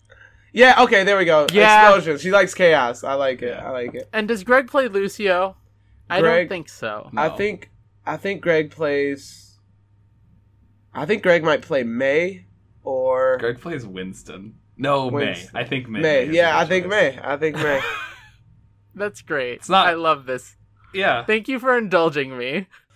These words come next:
Speaker 1: <laughs> Absolutely. It's great. I love it.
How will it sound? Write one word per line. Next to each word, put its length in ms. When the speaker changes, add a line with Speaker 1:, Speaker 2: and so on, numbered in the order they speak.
Speaker 1:
<laughs> 600
Absolutely. 680
It's 180
great. 380
I 80
love 240
it. 200